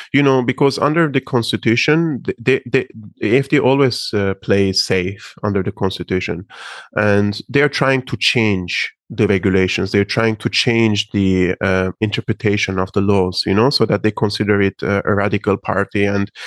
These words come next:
kick it out from the political scene. If the A F D is out of the political scene, I will name you, the C D U is, um, the Christian Democratic Union is hundred percent with the Americans.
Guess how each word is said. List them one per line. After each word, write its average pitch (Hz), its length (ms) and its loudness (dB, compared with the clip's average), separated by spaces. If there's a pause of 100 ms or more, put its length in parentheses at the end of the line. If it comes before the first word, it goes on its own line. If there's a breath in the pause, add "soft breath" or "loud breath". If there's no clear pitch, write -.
(140 loud breath)
kick - 180 -8
it 117 100 0
out 104 240 0
from 98 300 0
the 98 200 0
political 98 420 -4
scene. - 240 -4
If 220 220 0
the 123 100 4
A 113 140 4
F 107 120 -2
D 131 140 2
is 107 160 0
out 113 180 0
of 123 120 -4
the - 80 -2
political 107 520 -4
scene, 123 380 -2 (1400 soft breath)
I 107 80 2
will 107 160 4
name 107 220 4
you, 196 220 4 (540)
the 127 180 0
C 180 140 0
D 170 100 4
U 175 320 0 (180)
is, 113 540 2
um, 101 600 0 (120)
the 95 300 0
Christian - 380 0
Democratic 110 580 -2
Union 107 280 2
is 104 180 -2
hundred 131 420 0
percent 110 460 0
with 104 120 -4
the 95 120 0
Americans. 92 800 0